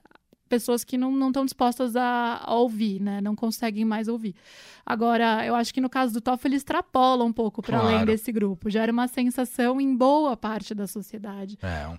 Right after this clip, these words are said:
Speaker 1: incômoda com relação ao que tá acontecendo.
Speaker 2: É isso.
Speaker 1: Não só, é, com a ala que, é, enfim, que acredita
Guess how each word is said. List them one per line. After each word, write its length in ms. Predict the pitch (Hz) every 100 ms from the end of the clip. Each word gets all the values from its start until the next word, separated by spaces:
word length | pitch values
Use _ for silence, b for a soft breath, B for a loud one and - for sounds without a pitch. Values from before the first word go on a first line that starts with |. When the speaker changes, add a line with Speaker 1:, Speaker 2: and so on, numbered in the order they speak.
| -
Speaker 1:
incômoda 720 | 247 254 - 247 240 233 220
com 140 | 220
relação 480 | 226 226 226 - 214
ao 80 | 208
que 80 | -
tá 80 | 214
acontecendo. 680 | 208 202 208 - 185 180 185
Speaker 2:
É 120 | 180
isso. 260 | 117 73 233
Speaker 1:
Não 180 | 247 320
só, 400 | - 240 233 247 b b -
é, 180 | 226
com 240 | 220 - 233
a 60 | 226
ala 460 | 220 214 220 240
que, 640 | 247 - 226 214 214 208 220
é, 340 | 208 202 202 220
enfim, 420 | 208 220 196 185
que 280 | - 226 208
acredita 720 | 220 208 196 202 220 214 208